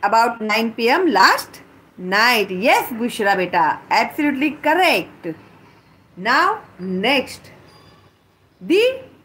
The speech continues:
dentist dash out my tooth। Slept, वृषाली slept म्हणजे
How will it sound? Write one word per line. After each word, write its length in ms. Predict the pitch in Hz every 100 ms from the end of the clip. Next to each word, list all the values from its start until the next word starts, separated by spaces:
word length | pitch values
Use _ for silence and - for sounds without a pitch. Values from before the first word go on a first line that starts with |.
| 170
dentist 840 | 262 415 330 - 180 262 370 - - _ - 170
dash 380 | 196 269 339 - -
out 340 | 190 214 220 -
my 500 | 208 196 202 208 214 - - - _ _ _ -
tooth। 400 | 415 - - - - _ _ _ _ _ _ _ _ _ _ _ _ _ _ _ _ _ _ _ _ _ _ 1077 1077 1077 988 988 _ _ _ 605 - _ _ _ -
Slept, 540 | - 349 370 - - - - - - 831 - - - -
वृषाली 480 | 208 226 277 269 294
slept 500 | 285 294 311 302 -
म्हणजे 400 | 208 208 214 240